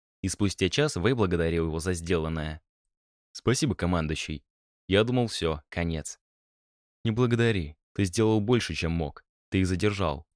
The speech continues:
Это дало мне возможность разгромить Мелькеев. Вэй, сколько Сеймос ушли в вечность, приняв этот бой?»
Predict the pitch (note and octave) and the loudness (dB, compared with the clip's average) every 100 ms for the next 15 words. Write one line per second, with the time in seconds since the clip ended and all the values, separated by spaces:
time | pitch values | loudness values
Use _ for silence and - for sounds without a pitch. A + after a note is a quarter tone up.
0 | _ _ F#2+ F#2 F#2+ A2+ F#2+ E2+ E2+ F2 | _ _ 0 2 4 4 4 2 0 -2
1 | E2 D#2 E2+ E2+ F2 E2 F2 F2 - E2+ | -4 -8 -8 -4 -2 -2 -2 -4 -2 -2
2 | D2+ - _ _ - G#2 G#2+ D2+ - _ | -2 -8 _ _ -2 4 4 2 -6 _
3 | _ - C3 A#2+ G#2 G#2 F#2 F2 - - | _ 0 2 2 2 2 2 0 -6 -2
4 | G2 F#2 G#2 - E2 - F2 E2+ D#2+ F2 | 0 2 2 0 -4 -2 0 -2 -2 -4
5 | E2 F2 E2 D2+ | -2 0 0 -2